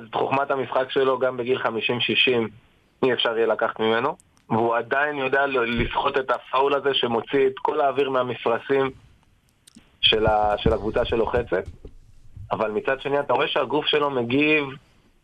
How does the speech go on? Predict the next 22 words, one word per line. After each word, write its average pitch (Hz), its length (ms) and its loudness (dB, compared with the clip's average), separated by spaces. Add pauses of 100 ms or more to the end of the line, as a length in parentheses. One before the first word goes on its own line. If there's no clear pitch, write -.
(160)
הרבה 104 380 0
יותר 139 600 -2 (280)
לאט 113 320 0
למה 120 240 0
שהראש 117 400 0
רוצה. 110 280 -2 (880)
ואתמול 107 1600 2
היו 147 180 2
לו, 147 280 2
אני 135 100 -6
חושב, 117 180 -4
מסירה 135 380 0
או 135 100 -4
שתיים 139 420 0
אחורה 139 360 0
מאוד 143 360 0
מסוכנות, 101 560 -2
שהפכו 104 280 0
לאיבודי 117 320 2
כדור 120 280 0
מאוד 123 200 0
מסוכנים. 98 520 -2